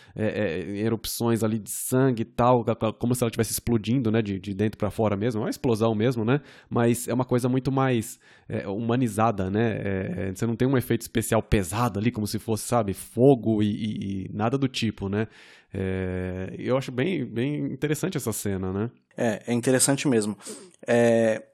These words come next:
Speaker 2: esse é um filme que ele não tem muitos efeitos especiais. Ele tem algum C G ali, é, algumas computações gráficas espalhadas, mas são poucas.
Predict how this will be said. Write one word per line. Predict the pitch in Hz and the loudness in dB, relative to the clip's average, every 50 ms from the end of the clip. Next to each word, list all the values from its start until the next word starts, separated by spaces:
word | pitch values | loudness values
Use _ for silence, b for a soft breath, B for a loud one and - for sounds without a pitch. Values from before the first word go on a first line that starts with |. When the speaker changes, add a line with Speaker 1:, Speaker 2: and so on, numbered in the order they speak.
| _ - - _ _ _ _ _ | _ -20 -20 _ _ _ _ _
Speaker 2:
esse | - 139 160 - - | 0 4 4 6 6
é | 214 | 6
um | 202 | 4
filme | 190 - 214 208 196 | 4 4 2 2 2
que | - 208 | 2 2
ele | 190 | 4
não | 196 190 180 | 4 4 4
tem | - 202 196 | 4 4 4
muitos | 196 202 190 175 196 170 | 4 4 4 2 2 2
efeitos | 180 170 - - 165 151 - 156 151 | 2 2 2 2 0 0 0 -2 0
especiais. | 151 147 - - 160 143 - - - 127 107 101 101 98 | 2 2 2 2 2 2 2 4 4 4 4 2 0 0
Ele | 113 117 123 131 | 0 0 0 0
tem | 127 - 131 147 156 | 0 2 4 4 6
algum | 143 123 113 120 127 | 4 4 4 2 4
C | 120 - - 131 117 | 4 4 4 4 2
G | 104 98 107 113 120 120 | 2 2 2 4 6 6
ali, | 113 104 101 107 113 127 131 120 107 98 95 95 | 6 4 4 0 0 0 0 0 -2 -2 -4 -4
é, | - 98 | -4 -2
algumas | 98 98 98 98 - 110 110 107 - | -2 -2 -4 -4 -2 0 0 0 0
computações | - 120 - - 117 - - 117 107 | -2 -2 0 2 2 4 2 2 2
gráficas | 107 110 107 117 117 117 - 113 101 | 4 4 4 4 4 4 0 2 2
espalhadas, | 101 - - 107 104 107 110 127 131 131 | 2 2 4 4 4 6 4 4 4 2
mas | 127 123 - | 2 2 2
são | - 151 151 | 2 2 0
poucas. | 143 - - 123 139 165 - - 175 165 - | -2 2 4 6 6 6 4 0 -2 -2 -4